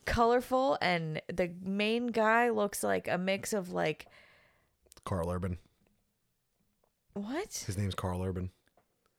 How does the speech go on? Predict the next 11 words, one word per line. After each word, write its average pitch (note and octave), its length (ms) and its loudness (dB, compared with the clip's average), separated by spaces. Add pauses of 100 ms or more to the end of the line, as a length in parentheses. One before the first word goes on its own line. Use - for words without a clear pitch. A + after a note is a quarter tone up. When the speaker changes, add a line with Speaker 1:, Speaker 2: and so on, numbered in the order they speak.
(380)
Speaker 1:
Oh, F3+ 240 -2 (220)
okay. F#3 240 -8 (340)
He C4 200 0
looks C#4+ 340 2
like D4 200 2
a A#3+ 80 2
mix G#3+ 340 -2
of, G3 140 -2
like, E3 280 -2
Bill A3 260 2
Hader, G#3 500 2